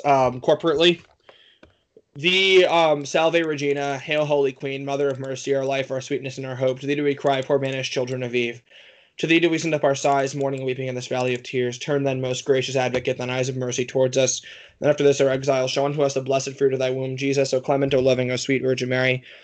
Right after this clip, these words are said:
pray for us, O holy Mother of God, that we may be made worthy of the promises of Christ. Now, this is a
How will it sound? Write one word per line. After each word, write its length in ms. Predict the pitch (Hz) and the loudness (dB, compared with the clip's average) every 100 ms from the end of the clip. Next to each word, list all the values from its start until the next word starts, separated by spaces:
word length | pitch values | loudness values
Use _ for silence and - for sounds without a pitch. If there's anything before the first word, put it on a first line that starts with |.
| _ - | _ 2
pray 160 | 143 | 4
for 140 | 139 139 | 4 4
us, 120 | 135 | 2
O 60 | |
holy 220 | 131 135 131 | 2 2 0
Mother 240 | 131 127 | -2 -4
of 100 | 123 | -4
God, 300 | 127 127 127 | -4 -2 -4
that 60 | 127 | -4
we 100 | 131 | -2
may 80 | |
be 60 | 139 | 0
made 160 | 131 127 | 0 -2
worthy 320 | 127 127 123 | -2 0 -2
of 80 | 120 | -4
the 60 | |
promises 520 | 127 127 123 120 117 | -4 -2 -2 -4 -4
of 140 | 117 - | -6 -6
Christ. 540 | - 127 117 120 - - - | 0 2 2 -4 -12 -16 -6
Now, 540 | 151 160 151 147 147 - _ _ _ - | 2 2 4 2 0 -8 _ _ _ -20
this 420 | - 160 208 - | 0 4 4 2
is 600 | - 185 180 175 160 139 - | -2 4 4 4 2 -4 -6
a 380 | 151 151 135 127 | 0 0 0 -4